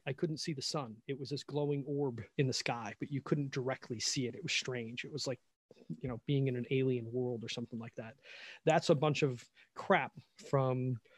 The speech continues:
things being burned, uh, primarily is what it is, which we've seen. I mean, that one of the nice things about, uh, covid, one of the, the silver linings is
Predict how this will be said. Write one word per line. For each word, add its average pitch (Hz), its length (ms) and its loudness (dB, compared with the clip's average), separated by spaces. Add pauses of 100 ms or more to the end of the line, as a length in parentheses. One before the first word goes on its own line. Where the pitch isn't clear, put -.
(180)
things 156 220 10
being 135 200 2
burned, 123 380 0 (960)
uh, 117 260 0
primarily 127 680 0
is 135 160 2
what 131 160 2
it 131 60 2
is, 123 200 0
which 160 180 2
we've 143 200 4
seen. 165 360 10
I 147 40 4
mean, 151 120 2
that 147 160 4 (200)
one 180 140 10
of 175 60 10
the 165 60 10
nice 170 300 8
things 165 260 4
about, 147 420 2 (160)
uh, 139 260 2
covid, 147 340 8
one 135 120 2
of 135 60 2
the, 131 300 4
the 127 80 0
silver 139 340 4
linings 139 500 2
is 127 320 0